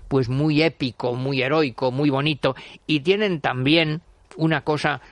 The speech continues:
eh, curiosamente en Trafalgar, eh, que hoy, fíjate, recordar hoy esto. En un momento dice,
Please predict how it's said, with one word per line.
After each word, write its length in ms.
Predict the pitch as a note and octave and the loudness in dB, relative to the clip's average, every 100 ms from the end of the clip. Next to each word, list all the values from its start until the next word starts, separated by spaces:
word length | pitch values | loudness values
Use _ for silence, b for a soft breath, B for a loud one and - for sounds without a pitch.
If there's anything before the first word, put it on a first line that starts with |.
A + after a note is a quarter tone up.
| - | -12
eh, 160 | A2+ B2 | -8 -6
curiosamente 760 | - C3 D3+ C#3 C#3+ C#3 B2+ C3 | -2 0 0 0 -2 -4 -4 -4
en 140 | C3 | -2
Trafalgar, 680 | C3+ B2 C3 A#2 D3 D3+ C#3+ B B - | -4 -4 -4 -2 0 0 -4 B B -12
eh, 140 | B2+ - | -12 -10
que 200 | - B2 | -4 0
hoy, 400 | C3+ D3+ C#3 C3 - b _ - | 2 2 0 -2 -8 b _ -12
fíjate, 960 | - - - - - C#3 G#2+ - - B - | -8 -8 -10 -10 -6 -4 -4 -10 -14 B -14
recordar 680 | B2+ C3 B2 B2 C3+ C3 - _ | -4 -4 -2 -2 0 -2 -6 _
hoy 320 | B2+ A#2 G#2+ - | -2 -2 -4 -8
esto. 440 | A#2 - - - - B B B B B B B B B B B B _ B B B - | -6 -6 -10 -16 -20 B B B B B B B B B B B B _ B B B -10
En 160 | - D3 | -2 0
un 140 | D#3+ | 2
momento 640 | E3 D#3+ E3+ D#3 D3+ D#3 C#3 | 2 2 2 0 2 2 4
dice, 420 | C#3 B2 A2 | 2 0 -4